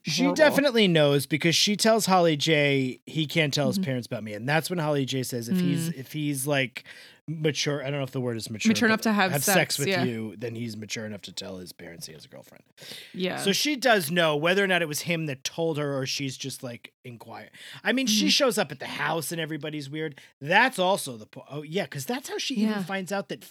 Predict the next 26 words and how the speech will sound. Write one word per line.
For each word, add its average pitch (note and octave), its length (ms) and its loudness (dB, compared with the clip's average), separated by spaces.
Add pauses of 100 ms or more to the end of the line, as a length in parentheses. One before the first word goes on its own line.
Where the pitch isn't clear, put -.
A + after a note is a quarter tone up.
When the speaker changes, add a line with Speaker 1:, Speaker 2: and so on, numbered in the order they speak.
(120)
Speaker 1:
Farah D3 500 0
is C#3 260 -8
there, A2 440 -8 (240)
is - 140 -4
she G#3+ 100 0
Speaker 2:
Yeah. G3 80 -4
Speaker 1:
shows G3+ 420 0
up A#3 120 -6
at G#3+ 60 -14
the F#3+ 80 -10
fucking G3+ 340 -10
house G3 240 -2
to D#3+ 80 -14
be D#3 160 -6
like, D#3+ 240 -4 (260)
"Let's F#3+ 260 2
match F#3 400 -2
our E3 140 -4 (140)
corsages." E3+ 720 -6
That E4 180 -10
was A4 120 -2
sad. - 720 -12 (300)
I - 200 -6
hate A#2+ 200 -12 (220)
fucking F2 280 -20
Sav. - 380 -20